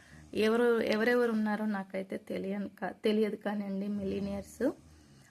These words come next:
ఆ మిలీనియర్స్కి కూడా తృప్తి అనేది లేకపోతే వారి జీవితంలో సంతోషం ఉండదు. కానీ మనిషికి లేనిదే అదండి. మరి క్రైస్తవులమైన మనము,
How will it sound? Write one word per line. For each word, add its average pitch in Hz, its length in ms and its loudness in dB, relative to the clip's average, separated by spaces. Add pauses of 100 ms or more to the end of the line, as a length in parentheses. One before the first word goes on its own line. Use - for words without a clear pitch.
(100)
ఆ 233 140 2
మిలీనియర్స్కి 269 1000 4
కూడా 208 460 0 (640)
తృప్తి 269 360 0
అనేది 262 340 6
లేకపోతే 226 880 -2 (120)
వారి 208 200 -2
జీవితంలో 214 760 -2 (360)
సంతోషం 214 520 -4
ఉండదు. 196 360 -4 (340)
కానీ 220 360 2 (420)
మనిషికి 214 500 -2
లేనిదే 214 540 2
అదండి. 208 520 0 (920)
మరి 214 500 0 (240)
క్రైస్తవులమైన 233 960 2
మనము, 214 680 2